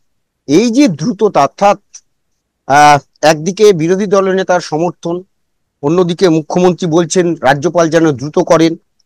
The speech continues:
আবার রাজ্যপাল দ্রুত টেকনিক্যাল রিপোর্ট পাননি, সেটাও তাড়াতাড়ি পাঠানো এবং সাথে সাথে রাষ্ট্রপতিকে পাঠানো। এই যে পুরো প্রক্রিয়াটা যেভাবে সম্পন্ন হলো, অন্য কোনো বিলের ক্ষেত্রে কিন্তু আমরা দেখিনি এই পশ্চিমবঙ্গে। তো সেক্ষেত্রে এটা কি একটা,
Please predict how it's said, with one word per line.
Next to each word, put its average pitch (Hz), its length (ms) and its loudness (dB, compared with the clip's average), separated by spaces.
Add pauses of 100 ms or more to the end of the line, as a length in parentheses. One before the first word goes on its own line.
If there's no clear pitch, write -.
(120)
আবার 131 200 2
রাজ্যপাল 196 560 2
দ্রুত 165 300 -4
টেকনিক্যাল 185 560 -2
রিপোর্ট 170 340 -6
পাননি, 175 380 0
সেটাও 185 380 -2
তাড়াতাড়ি 180 380 0
পাঠানো 156 420 -2
এবং 233 340 -2 (160)
সাথে 156 260 -8
সাথে 165 240 -10
রাষ্ট্রপতিকে 131 600 -4
পাঠানো। - 340 -12 (640)
এই 196 180 2
যে 254 120 0
পুরো 247 240 -2
প্রক্রিয়াটা 190 600 0
যেভাবে 156 400 0
সম্পন্ন 170 520 -2
হলো, 175 200 0
অন্য 170 320 0
কোনো 180 200 -2
বিলের 151 320 0
ক্ষেত্রে 160 300 -6
কিন্তু 151 220 -4
আমরা 151 200 2
দেখিনি 123 460 -2
এই 110 80 -2
পশ্চিমবঙ্গে। 101 640 -8 (1000)
তো 160 80 -2
সেক্ষেত্রে 170 600 -4 (460)
এটা 233 160 -4
কি 240 140 -2
একটা, 220 440 4